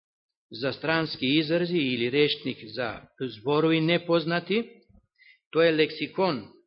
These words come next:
за странски зборови и изрази на четиристотата страница од Милан Војаклие,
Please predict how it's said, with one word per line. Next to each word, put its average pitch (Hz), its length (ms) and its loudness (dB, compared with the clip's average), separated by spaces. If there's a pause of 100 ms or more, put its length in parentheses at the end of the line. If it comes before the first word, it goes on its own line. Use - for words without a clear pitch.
за 135 180 -8
странски 151 540 -6
зборови 151 500 0
и 131 160 -2
изрази 135 560 -4 (420)
на 120 300 -2 (180)
четиристотата 139 840 -4
страница 160 760 -2
од 117 200 -4
Милан 131 420 0
Војаклие, 139 720 -2